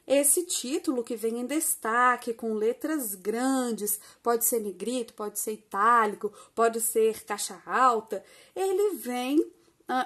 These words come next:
pra chamar a atenção do leitor pra aquela notícia.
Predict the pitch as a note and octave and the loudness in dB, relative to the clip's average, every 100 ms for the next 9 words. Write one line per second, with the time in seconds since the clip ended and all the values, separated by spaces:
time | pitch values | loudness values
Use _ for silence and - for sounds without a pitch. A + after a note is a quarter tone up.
0 | - D4+ D#4+ - F#4+ D4+ G4+ B4+ A4+ G#4 | -2 0 0 2 4 6 4 2 2 2
1 | - F4+ E4+ E4 D#4 D4+ C#4+ - D#4+ E4 | 6 6 6 4 0 -2 -4 -4 -6 -4
2 | A#3 A3+ B3 F4 - - - - | -6 -4 -4 -4 -8 -12 -10 -12